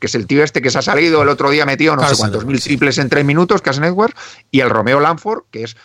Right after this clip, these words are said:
Speaker 1: que es un escolta anotador, ¿no? Viene de la Universidad de Indiana, es un escolta anotador. Dices, bueno, ¿y quién va a jugar, eh, quién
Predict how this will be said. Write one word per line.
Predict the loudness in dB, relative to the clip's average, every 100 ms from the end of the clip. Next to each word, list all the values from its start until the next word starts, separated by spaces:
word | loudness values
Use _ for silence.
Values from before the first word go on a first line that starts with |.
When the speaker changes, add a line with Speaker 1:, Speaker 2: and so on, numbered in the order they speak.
| _ _
Speaker 1:
que | -14
es | -6
un | -6
escolta | -2 -2 0 -4
anotador, | -6 0 0 0
¿no? | 0
Viene | 0 0
de | 0
la |
Universidad | 0 -2 -2 -2
de |
Indiana, | 0 0 -2
es |
un | -4
escolta | -2 -2 0
anotador. | 0 0 -2 -6 _ _ _ _ _
Dices, | -20 _
bueno, | -10
¿y | -10
quién | -8 -6
va |
a |
jugar, | -4 -2 -2 -4 -6 _
eh, | -16 -16 -20
quién | -20